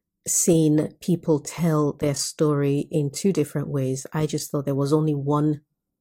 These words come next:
reality. And for me, mine was the horrible one I was living in. And so I rewrote my story. And when I reread it afterwards, my spirits were lifted. I was encouraged.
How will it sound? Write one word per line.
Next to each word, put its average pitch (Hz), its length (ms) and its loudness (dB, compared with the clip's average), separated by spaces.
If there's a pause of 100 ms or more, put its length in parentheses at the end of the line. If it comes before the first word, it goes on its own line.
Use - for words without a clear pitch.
reality. 143 880 0 (460)
And 151 160 -2
for 151 180 2
me, 156 600 4
mine 151 340 0
was 139 360 -2 (400)
the 143 340 2
horrible 156 500 2
one 143 180 -2
I 143 120 -2
was 131 220 -2
living 135 340 0
in. 127 200 -4 (500)
And 165 120 0
so 185 180 6
I 165 80 8
rewrote 175 480 6
my 143 100 -2
story. 139 600 -4
And 143 300 -4 (180)
when 147 220 0
I 180 260 4 (100)
reread 165 600 4
it - 160 -2
afterwards, 139 720 -2 (360)
my 151 140 0
spirits 156 640 0
were 143 100 0
lifted. 147 840 -2
I 156 200 0
was 143 200 -4
encouraged. 185 920 2